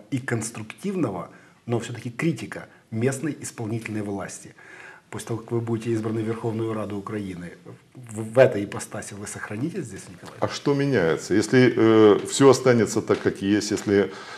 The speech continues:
Speaker 2: э, городской совет сегодня фактически превращается в инструмент, э, мэра, ну, он не превращается, просто мэр не допускает городской совет к реальному управлению ситуацией,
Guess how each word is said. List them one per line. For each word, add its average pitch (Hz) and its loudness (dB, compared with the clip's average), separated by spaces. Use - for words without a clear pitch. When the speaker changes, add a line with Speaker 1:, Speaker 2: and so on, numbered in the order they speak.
Speaker 2:
э, 95 8
городской 110 8
совет 113 4
сегодня 95 2
фактически 92 -2
превращается 95 2
в 92 -2
инструмент, 92 -2
э, 82 2
мэра, 92 2
ну, 120 4
он 117 4
не 135 4
превращается, 131 6
просто 117 2
мэр 120 8
не 107 2
допускает 107 4
городской 104 4
совет 139 2
к - -12
реальному 107 10
управлению 104 4
ситуацией, 113 4